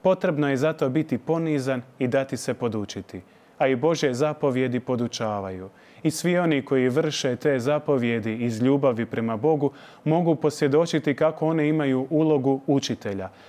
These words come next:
kako one uče one koji se po njima vladaju. Tako nas štite da ne upadnemo u zamku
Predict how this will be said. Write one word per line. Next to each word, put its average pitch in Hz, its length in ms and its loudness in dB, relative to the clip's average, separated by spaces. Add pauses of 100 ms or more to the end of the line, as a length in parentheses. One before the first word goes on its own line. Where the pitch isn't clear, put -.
(140)
kako 165 300 2
one 160 260 0
uče 147 460 0
one 151 320 0
koji 131 260 0
se 120 180 -4
po 139 180 0
njima 131 260 0
vladaju. 104 600 -4 (680)
Tako 135 300 0
nas 123 300 0
štite 147 500 0
da 120 120 0
ne 123 80 0
upadnemo 123 520 0
u 113 80 -2
zamku 135 560 -2